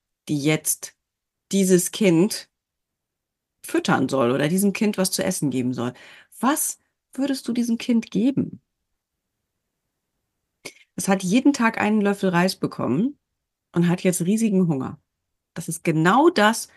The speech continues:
wie unsere Klienten zu uns kommen. Die haben schon einen Prozess hinter sich, die haben die Probleme schon gewälzt, die haben schon Nächte damit verbracht, sich zu überlegen, was jetzt die Lösung sein könnte. Die hungern nach einer Lösung. Deswegen wollen sie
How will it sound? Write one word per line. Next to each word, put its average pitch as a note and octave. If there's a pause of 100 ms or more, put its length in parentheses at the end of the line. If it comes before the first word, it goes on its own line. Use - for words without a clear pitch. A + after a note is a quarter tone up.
(240)
wie F#3+
unsere F3+
Klienten F3
zu -
uns -
kommen. C#3 (840)
Die F#3
haben C4
schon A3+
einen G3+
Prozess F#3+
hinter A#3
sich, D#3
die E3+
haben A3
die A3+
Probleme F#3+
schon F3+
gewälzt, F3+ (300)
die F#3+
haben F#3
schon G3+
Nächte A3
damit F#3
verbracht, F3+
sich F3+
zu -
überlegen, F3+ (460)
was -
jetzt -
die F#3+
Lösung G3+
sein D3+
könnte. D#3
Die E3+
hungern A3
nach F3+
einer E3
Lösung. A3 (1040)
Deswegen F#3
wollen F#3+
sie F3+